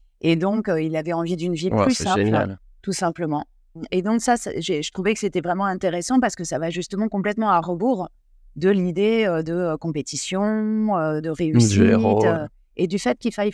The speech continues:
Speaker 1: forcément franchir la ligne, euh, d'arrivée et remporter
Speaker 2: Mm.
Speaker 1: la victoire pour, euh,
Speaker 2: Pour être
Speaker 1: pour être,
Speaker 2: heureux.
Speaker 1: euh, considéré comme, euh, ayant réussi. Et donc lui, il inverse complètement le truc. En fait, il suit, euh, son, son,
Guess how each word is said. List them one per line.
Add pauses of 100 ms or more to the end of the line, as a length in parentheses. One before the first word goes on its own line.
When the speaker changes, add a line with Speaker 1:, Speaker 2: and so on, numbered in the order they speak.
(180)
Speaker 1:
forcément
franchir
la
ligne,
euh,
d'arrivée (440)
et
remporter
Speaker 2:
Mm.
Speaker 1:
la
victoire (380)
pour,
euh,
Speaker 2:
Pour
être
Speaker 1:
pour
être,
Speaker 2:
heureux. (240)
Speaker 1:
euh,
considéré
comme,
euh, (120)
ayant
réussi. (320)
Et
donc
lui,
il
inverse
complètement
le
truc.
En
fait,
il
suit,
euh, (420)
son,
son,